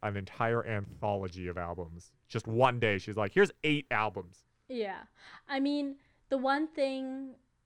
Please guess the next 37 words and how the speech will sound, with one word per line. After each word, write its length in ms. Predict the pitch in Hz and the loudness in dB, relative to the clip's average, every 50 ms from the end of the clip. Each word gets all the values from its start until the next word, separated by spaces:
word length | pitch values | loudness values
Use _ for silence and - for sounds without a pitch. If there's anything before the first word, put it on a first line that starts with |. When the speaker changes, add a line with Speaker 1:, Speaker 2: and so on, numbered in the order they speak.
| _ - 220 - | _ -20 -12 -4
Speaker 2:
that 220 | - 233 233 226 233 | -2 -2 -2 -2 -2
makes 260 | 233 226 220 220 - | -4 -6 -6 -8 -8
me 380 | 240 226 220 220 220 220 214 214 | -6 -6 -4 -4 -4 -6 -8 -10
kind 360 | - - 226 214 208 208 208 | -10 -8 -8 -8 -6 -6 -8
of 120 | 208 202 202 | -8 -8 -10
think 240 | - 220 208 202 202 | -10 -12 -10 -10 -10
that 120 | 208 196 | -10 -10
she 180 | 202 - 214 202 | -8 -6 -6 -6
is 120 | 202 196 | -6 -6
going 300 | 202 233 233 233 240 254 233 | -6 -8 -8 -8 -8 -8 -6
to 100 | - 285 | -6 -4
is 220 | 285 269 247 220 - - 214 | -4 -4 -6 -8 -10 -14 -12
that 360 | 214 208 208 202 196 - - | -10 -6 -6 -6 -6 -6 -6
the 80 | - 226 | -8 -6
whole 300 | - 208 233 214 202 202 | -2 -2 0 0 0 -2
record 540 | 196 214 214 214 - 208 202 196 190 180 - | -2 -2 -4 -2 -2 -4 -4 -4 -6 -8 -12
company 460 | - - 214 - - 196 202 196 190 170 | -10 -8 -8 -8 -8 -8 -8 -8 -10 -10
deal, 480 | - 208 202 190 185 180 180 180 175 - _ _ _ _ _ _ _ _ _ _ - | -8 -8 -6 -6 -6 -6 -8 -8 -10 -14 _ _ _ _ _ _ _ _ _ _ -12
um, 480 | 214 196 180 175 170 170 175 180 185 _ _ _ _ _ _ - | -10 -8 -8 -10 -10 -12 -14 -16 -18 _ _ _ _ _ _ -10
post 560 | - 214 190 175 - - - - - - - - | -8 -6 -6 -8 -10 -14 -20 -20 -20 -18 -10 -6
that 180 | 208 202 202 - | -6 -6 -6 -6
people 300 | - 208 208 196 196 185 | -10 -10 -8 -8 -6 -6
were 120 | 196 190 | -8 -10
saying. 420 | - - 196 190 185 180 175 180 - _ _ | -10 -10 -10 -10 -10 -12 -16 -18 -20 _ _
She 200 | - - - 214 | -20 -16 -12 -10
said 240 | 202 214 208 196 190 - _ _ _ - | -6 -6 -6 -6 -8 -14 _ _ _ -4
they 100 | 214 220 | -2 -2
were 80 | 214 | -2
saying 200 | 208 - 220 214 | -2 -4 -6 -8
that 100 | 208 196 | -8 -10
she 100 | - - | -10 -10
needed 180 | 214 208 202 190 | -10 -8 -10 -12
to 60 | 214 | -10
drop 380 | 196 208 202 196 190 - - - _ _ _ - _ _ _ _ _ | -6 -4 -4 -4 -4 -6 -12 -20 _ _ _ -20 _ _ _ _ _
three 260 | - - - 254 240 208 | -10 -4 -2 0 0 2
albums, 680 | 196 196 202 202 220 214 214 214 208 208 196 - - - _ _ - | 2 0 0 0 -2 -2 -2 -2 -4 -6 -10 -12 -18 -20 _ _ -8
um, 480 | 208 208 202 190 190 180 175 180 180 | -6 -6 -4 -4 -6 -8 -10 -12 -14